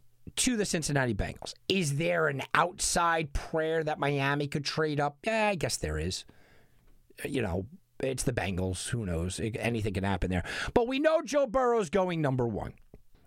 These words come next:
Alabama quarterback Tua T,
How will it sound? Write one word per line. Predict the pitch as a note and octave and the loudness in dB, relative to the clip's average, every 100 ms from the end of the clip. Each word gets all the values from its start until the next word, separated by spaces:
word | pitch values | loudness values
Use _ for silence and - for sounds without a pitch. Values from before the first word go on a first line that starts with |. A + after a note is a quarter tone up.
| - - | -6 2
Alabama | B3+ - F#4 A#3+ G#3+ G#3+ G#3+ G3+ | 2 2 -2 0 2 2 0 0
quarterback | - D#3 D3 C3+ C3 B2 - - - - - | 2 2 2 0 2 2 0 -10 -20 -20 -4
Tua | - G#3 B3+ | 2 2 2
T, | G3 B2 E2 - | 0 0 -2 -6